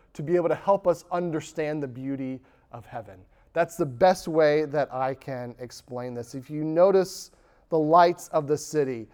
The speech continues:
it shines with the very glory of God. You do not need a moon. You do not need a sun, because the glory of God will be its light. It has walls, it has gates. They are breathtaking in beauty. The city has walls of jasper. The city is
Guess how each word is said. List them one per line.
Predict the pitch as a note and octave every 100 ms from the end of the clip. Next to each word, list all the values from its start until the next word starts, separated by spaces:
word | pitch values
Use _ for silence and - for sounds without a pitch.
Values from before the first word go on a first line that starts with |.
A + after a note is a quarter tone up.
| _ _
it | E3
shines | D#3 - - F#3+ F#3+ G3+ E3+
with | F3
the | E3+
very | D3+ F3 E3+
glory | C#3+ D3 D#3 E3+ F3 E3
of | C#3
God. | C3+ D3 C#3+ B2+ C3 C#3
You | D#3
do | F3
not | F3 E3
need | E3+ E3+
a | E3+
moon. | D#3+ F3 D#3 A#2 G#2+ _ _ _ _
You | D3+
do | F3
not | F3
need | F3+
a | F3
sun, | - - F#3 F3
because | D#3 D3+ F3+ D#3+ C3+
the | D3
glory | C3+ D#3 F3 G3+ G#3 G3+
of | D#3 C3
God | C#3+ D3+ D#3+ E3
will | C#3 C#3
be | A#2+ C#3 C#3 C#3 C#3
its | B2 A#2 -
light. | A#2 B2 A#2+ A#2
It | A#2+
has | C#3+ C3+
walls, | C3 C3 D3 D#3+ D#3+ E3+ D3
it |
has | A2+ C3 A#2+
gates. | A#2 C#3+ D3+ D#3+ - - _ _ _
They | - D3
are | B2+
breathtaking | A#2 C#3 E3 E3+ - E3+ E3+ D3+
in | C3
beauty. | B2+ D#3 E3+ E3+ E3+
The | C3+
city | C3 - F3 F3 E3
has | C#3+ B2+
walls | B2+ D3 D#3+ E3 D3
of | C3
jasper. | A#2 C3 D3 D#3 - D#3+
The | B2
city | - - E3 F3 E3+
is | C#3+ D3+ D3+ D3+